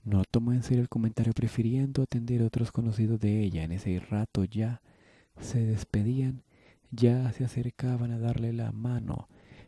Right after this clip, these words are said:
y a reconfortarla, y a los que prosiguieron después, con los que aparte entabló una conversación, lo que al final terminó por hacerle sentir a la pelirroja fuera de lugar,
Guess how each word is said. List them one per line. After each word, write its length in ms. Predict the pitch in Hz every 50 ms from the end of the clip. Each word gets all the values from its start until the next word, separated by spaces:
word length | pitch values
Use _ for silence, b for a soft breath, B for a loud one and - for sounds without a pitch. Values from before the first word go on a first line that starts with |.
| B -
y 120 | 139 135
a 40 | 135
reconfortarla, 800 | 127 131 - 135 127 - - 135 135 - - 147 143 131 107 98
y 80 | 98 98
a 80 | 95
los 180 | 95 98 98 -
que 140 | - 110 -
prosiguieron 500 | - 107 - - 104 110 113 107 104 110
después, 460 | 113 107 - - - 123 113 - -
con 140 | - 113 107
los 160 | 107 104 -
que 100 | - 110
aparte 480 | - - 120 117 120 120 - - 120
entabló 400 | 113 113 - - 110 104 110 110
una 180 | 110 110 110 113
conversación, 720 | - - 107 104 107 - 120 113 110 - - 120 120 120 - B B B B B B B B B
lo 140 | - 135 127
que 140 | - - 127
al 80 | 123
final 280 | 120 123 123 127 123 -
terminó 340 | - 131 127 127 123 123 -
por 160 | - 120 120
hacerle 280 | 117 - - 117 117
sentir 400 | 120 - - 117 117 - - 113
a 40 | 113
la 100 | 110 120
pelirroja 520 | - - 110 113 117 - 120 107 - - 110
fuera 280 | - - 113 113 113
de 120 | 107 107 107
lugar, 380 | 107 95 - - 69 - -